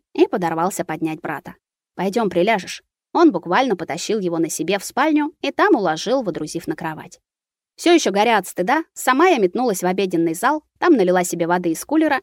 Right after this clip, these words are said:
и уселась на софу, принявшись пить жадными глотками. Услышала, как щёлкнул выключатель, выглянула.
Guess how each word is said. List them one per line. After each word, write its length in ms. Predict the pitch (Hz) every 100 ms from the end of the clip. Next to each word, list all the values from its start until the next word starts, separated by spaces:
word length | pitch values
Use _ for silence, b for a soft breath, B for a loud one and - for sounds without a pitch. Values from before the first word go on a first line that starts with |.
| -
и 120 | 370
уселась 480 | 277 - 208 202 -
на 80 | 170
софу, 320 | 151 - 294
принявшись 540 | - 156 202 - 175
пить 200 | - 240
жадными 360 | - 139 156 160
глотками. 600 | 170 180 - 156 170 185 _ _ _ _ _ -
Услышала, 460 | 254 403 415 202
как 180 | 269 277
щёлкнул 400 | - 285 240 170
выключатель, 600 | 165 160 - 269 311 226 -
выглянула. 640 | 175 240 254 254 233